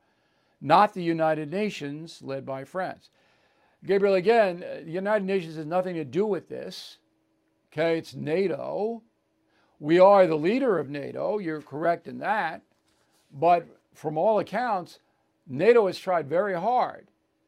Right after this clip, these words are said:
to come to some accommodation with Putin. But we don't want to show weakness here because China is watching. Again, facts are very important things.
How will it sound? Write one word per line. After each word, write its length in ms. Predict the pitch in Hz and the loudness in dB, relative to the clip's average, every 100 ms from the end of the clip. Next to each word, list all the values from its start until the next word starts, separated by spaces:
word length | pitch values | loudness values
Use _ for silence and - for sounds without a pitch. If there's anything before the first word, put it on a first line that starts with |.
| _ _ _ _ _ _ _ - | _ _ _ _ _ _ _ -12
to 100 | 170 | -4
come 220 | 175 160 | -2 -2
to 100 | 139 | -6
some 280 | - 196 196 | -2 -2 -2
accommodation 760 | 147 160 156 151 190 - 147 | -4 -6 -4 -6 -6 -6 -10
with 120 | 147 | -10
Putin. 220 | 214 247 - _ _ _ _ _ _ _ _ _ _ _ _ - | -8 -8 -10 _ _ _ _ _ _ _ _ _ _ _ _ -8
But 100 | 156 | -4
we 100 | 165 | 0
don't 140 | 190 | 2
want 140 | 208 175 | 0 -2
to 60 | |
show 140 | 170 156 | -2 -2
weakness 480 | 196 254 165 143 151 | -2 -4 -6 -8 -8
here 200 | 151 156 | -8 -8
because 340 | 151 151 131 | -8 -10 -10
China 380 | - 196 214 180 | -2 0 0 -4
is 240 | 175 147 | -8 -8
watching. 400 | 165 220 220 - _ _ _ _ _ _ _ _ _ _ _ _ _ _ _ _ _ _ 135 | -4 -4 -6 -16 _ _ _ _ _ _ _ _ _ _ _ _ _ _ _ _ _ _ -10
Again, 380 | 127 175 147 | -4 -2 -4
facts 420 | - 175 202 - 185 | -8 -6 -6 -6 -8
are 240 | 180 151 147 | -8 -10 -16
very 260 | 135 170 185 | -10 -8 -8
important 420 | 156 170 156 143 | -8 -8 -8 -8
things. 520 | 190 165 - - - | -6 -6 -10 -20 -20